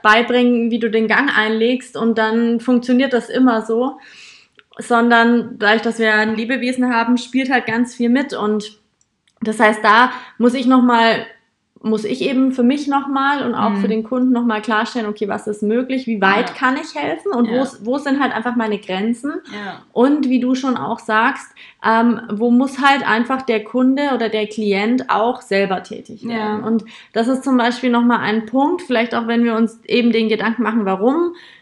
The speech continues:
Speaker 1: nehmen wir zwei uns die Zeit und nutzen eine Folge für die Auftragsklärung?
Speaker 2: Ja.
Speaker 1: Einfach, also ich sehe das für mich einerseits natürlich au-, aus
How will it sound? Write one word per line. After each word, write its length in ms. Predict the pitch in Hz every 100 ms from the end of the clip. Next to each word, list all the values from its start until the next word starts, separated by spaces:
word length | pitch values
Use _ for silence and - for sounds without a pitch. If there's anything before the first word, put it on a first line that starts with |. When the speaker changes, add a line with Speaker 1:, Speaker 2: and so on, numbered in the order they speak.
| -
Speaker 1:
nehmen 460 | 226 262 269 240
wir 200 | 240 262
zwei 360 | 262 247 226 226
uns 220 | 226 226
die 120 | 214
Zeit 420 | 202 220 208 240
und 420 | 240 214 220 214 -
nutzen 560 | 214 226 226 240 240 240
eine 300 | 175 220 220
Folge 400 | - 226 247 240
für 160 | 240
die 140 | 214 -
Auftragsklärung? 1040 | - 269 - 208 208 - - 202 196 208 226
Speaker 2:
Ja. 260 | 254 302 302 - - _ _
Speaker 1:
Einfach, 460 | - 233 262 262 - - _
also 220 | - 208
ich 280 | 233 285 294
sehe 200 | 277 262
das 200 | 262 262
für 120 | -
mich 440 | 240 247 320 349 - - _
einerseits 560 | - 285 370 349 269 262
natürlich 540 | 247 262 254 262 262
au-, 220 | - 208 - - -
aus 640 | - 180 220 214 - -